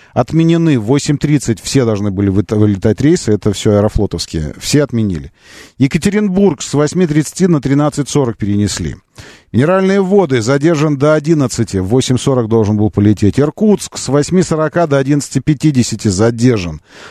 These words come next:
Оренбург, восемь сорок пять, Аэрофлот отменён. Сочи, Победа, восемь пятьдесят, отменён.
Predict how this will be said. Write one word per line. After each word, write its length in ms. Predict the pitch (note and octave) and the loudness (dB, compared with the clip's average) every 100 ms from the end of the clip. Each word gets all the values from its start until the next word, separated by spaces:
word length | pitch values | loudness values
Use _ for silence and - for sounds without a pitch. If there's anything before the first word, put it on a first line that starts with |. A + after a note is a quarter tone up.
| - | -4
Оренбург, 640 | A2+ C3 D#3+ D3+ F#3+ F3+ | 0 2 0 2 0 0
восемь 300 | C#3+ D3+ D3 | 0 0 0
сорок 280 | C#3 C#3+ C#3 | -2 -2 -2
пять, 240 | C3 B2+ C3+ | 0 0 2
Аэрофлот 480 | B2+ B2 D3 C#3 | 0 0 0 0
отменён. 540 | B2 B2+ C#3+ C#3+ B2+ A2 | -2 2 2 4 2 -2
Сочи, 500 | - D#3+ E3 B2 G2+ _ _ _ _ - | -2 0 0 -2 -4 _ _ _ _ -2
Победа, 540 | A#2+ C3 D3+ C3+ A#2 | 0 2 0 2 0
восемь 360 | G#2 C3 - B2+ | 0 0 0 0
пятьдесят, 520 | C3 C3 - A2+ - - | 2 0 0 -2 -4 -2
отменён. 920 | D#3+ E3+ E3+ F3 E3+ F3 D3+ A2 | -2 -2 0 2 2 2 2 -2